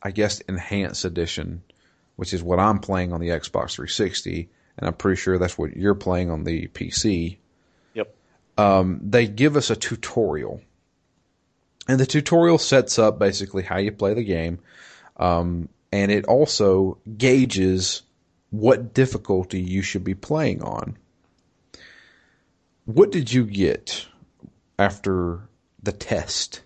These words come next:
Speaker 2: Oh, shit. I don't even remember.
Speaker 1: I distinctly remember it said you should play on easy.
Speaker 2: <laughs>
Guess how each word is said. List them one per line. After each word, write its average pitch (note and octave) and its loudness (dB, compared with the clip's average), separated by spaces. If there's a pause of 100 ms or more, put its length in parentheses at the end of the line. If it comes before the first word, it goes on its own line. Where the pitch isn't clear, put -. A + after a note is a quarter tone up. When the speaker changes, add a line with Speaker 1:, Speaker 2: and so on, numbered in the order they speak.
(3000)
Speaker 2:
Oh, G2+ -6
shit. - -6
I A2 -2
don't A2 -2
even G2+ -8
remember. G2+ -4 (720)
Speaker 1:
I A#2+ 4 (220)
distinctly G#2+ -8
remember F2 -6
it E2+ -8
said F2 -8
you F2+ -6
should F2 -10
play - -8
on B1 -8
easy. A#1+ -12 (760)
Speaker 2:
<laughs> D3+ 4